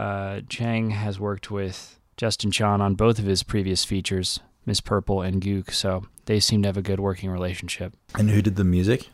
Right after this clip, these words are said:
Speaker 1: The music was Roger Swen, who has a lot of credits for musical department <laughs> on stuff like Shape of Water, X-Men, Planet of the Apes, uh,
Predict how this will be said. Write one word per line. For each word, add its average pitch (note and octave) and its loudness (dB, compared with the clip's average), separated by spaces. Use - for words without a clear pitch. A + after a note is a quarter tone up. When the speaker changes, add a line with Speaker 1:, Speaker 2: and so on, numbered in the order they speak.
Speaker 1:
The - -6
music B2 2
was A#2+ 6
Roger C#3+ 2
Swen, B2 0
who A#2+ 4
has G#2+ 0
a G#2 -4
lot A#2+ 4
of - -4
credits A#2 4
for - -2
musical G2+ 0
department G2 2
<laughs> - 0
on A#2 6
stuff - 0
like G#2+ 2
Shape A#2+ 2
of F#2+ -2
Water, A#2+ 6
X-Men, A2 4
Planet G#2+ 2
of G#2 0
the G2+ 0
Apes, G2+ -2
uh, G#2 -4